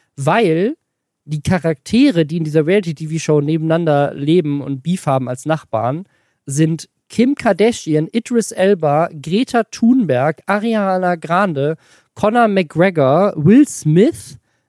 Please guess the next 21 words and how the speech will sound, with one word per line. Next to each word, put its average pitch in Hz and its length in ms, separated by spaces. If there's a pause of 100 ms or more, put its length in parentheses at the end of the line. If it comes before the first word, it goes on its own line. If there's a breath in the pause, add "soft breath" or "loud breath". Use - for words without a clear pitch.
(180)
wer 170 120
ist - 120
da 170 60
noch? 208 200
Nicki 190 260
Minaj, 170 480
ich - 200
versuch 156 220
grad 160 140
so 151 80
die 143 80
Leute 147 260
auch 135 80
zu - 100
erkennen. 147 480 (480)
RuPaul, 196 720
Jay-Z, 190 840 (640)
Usain 180 560
Bolt 196 340
ist - 180
dabei, 208 600